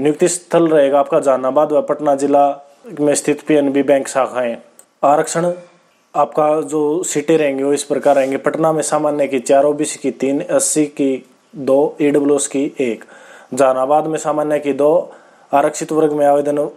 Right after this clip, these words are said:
सामान्य वर्ग आवेदन न करें। नोट, कुल पदों में से तीन पद भूतपूर्व सैनिकों के लिए रहेंगे। आपको फॉर्म दो पाँच दो हज़ार बाईस से पहले फॉर्म भेजना है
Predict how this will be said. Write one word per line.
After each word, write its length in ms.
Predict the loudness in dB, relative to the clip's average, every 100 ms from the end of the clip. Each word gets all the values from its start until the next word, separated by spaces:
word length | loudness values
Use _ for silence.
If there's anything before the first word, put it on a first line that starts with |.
| -6
सामान्य 400 | -2 0 2 4
वर्ग 260 | 4 4
आवेदन 420 | 4 4 2 -4 -4
न 80 |
करें। 280 | -2 0 -2 -4 -20 _ _ -18 -16 -16 -4
नोट, 240 | 2 2 2
कुल 200 | 0 2
पदों 420 | 2 4 4 2 -6 _ -6
में 80 | -4
से 100 | -2
तीन 280 | 2 2 2
पद 140 | 0
भूतपूर्व 400 | -2 -6 -4 -4
सैनिकों 360 | -2 -2 0 2
के 80 |
लिए 180 | 4 4
रहेंगे। 440 | 4 0 0 -4 -4 -14 _ -20 -20 -20 -4 0
आपको 260 | 0 0
फॉर्म 300 | 2 0 0
दो 220 | 2 2
पाँच 260 | 4 0 0
दो 120 | -2 0
हज़ार 160 | 0
बाईस 240 | 2 0 0
से 60 |
पहले 280 | 0 2 2
फॉर्म 240 | 2 -2 0
भेजना 380 | 0 2 0 2
है 360 | 2 0 -2